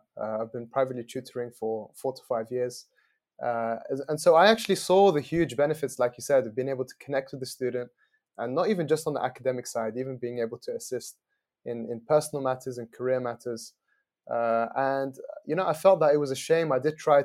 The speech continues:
to scale it and make sure that I could reach more people by working at local charities. Uh, but really, there, there was this kind of, um, this compromise that you have to make, in that if you want to reach more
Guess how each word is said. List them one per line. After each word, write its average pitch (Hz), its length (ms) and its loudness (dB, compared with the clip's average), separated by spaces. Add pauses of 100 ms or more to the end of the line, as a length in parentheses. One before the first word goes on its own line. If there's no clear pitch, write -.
to 123 360 -2 (480)
scale 156 560 6
it 123 160 4
and 127 120 -6
make 135 140 0
sure 147 180 0
that 127 60 4
I 127 60 2
could 131 140 -8
reach 127 200 -4
more 127 140 -4
people 143 280 -4
by 117 140 4
working 127 400 2
at 120 80 -6
local 127 280 -4
charities. 135 720 -2 (520)
Uh, 123 260 4 (320)
but 151 300 6 (100)
really, 175 320 6
there, 156 240 6
there 151 120 8
was 147 120 2
this 143 140 -4
kind 156 220 -2
of, 139 260 -2 (600)
um, 123 800 0
this 131 140 -4
compromise 170 540 2
that 131 100 2
you 127 80 2
have 123 140 -2
to 135 80 -10
make, 120 280 -4
in 120 80 -8
that 123 180 -2 (180)
if 143 120 -6
you 208 80 4
want 196 120 6
to 165 60 4
reach 160 260 -2
more 165 380 4